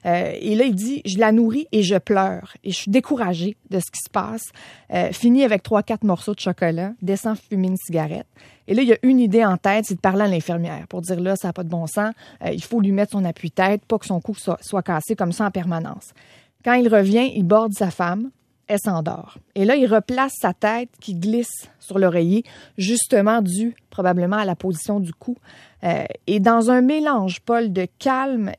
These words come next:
et de souvenirs qu'on comprend excessivement douloureux, il nous raconte qu'il a pris l'oreiller,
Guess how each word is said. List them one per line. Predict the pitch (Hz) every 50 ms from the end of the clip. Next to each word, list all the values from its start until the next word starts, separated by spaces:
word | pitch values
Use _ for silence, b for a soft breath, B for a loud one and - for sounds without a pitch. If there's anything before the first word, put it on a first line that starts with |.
| _ -
et | - 208 202
de | 180 175 202 190
souvenirs | - - - 269 247 208 214 226 247 262 254 247 - -
qu'on | - 196 180 180
comprend | - - 202 190 180 - - 208 208 202 - -
excessivement | 202 190 - - - 254 240 - - - 220 190 185 202 202 202 202
douloureux, | 185 185 175 165 170 165 160 180 202 226 B B B B B B B B B B B
il | 214 208
nous | 214 226
raconte | 226 233 220 - 269 269 269 262
qu'il | - 220
a | 190
pris | - - 269
l'oreiller, | 262 254 233 214 220 202 180 175 185 226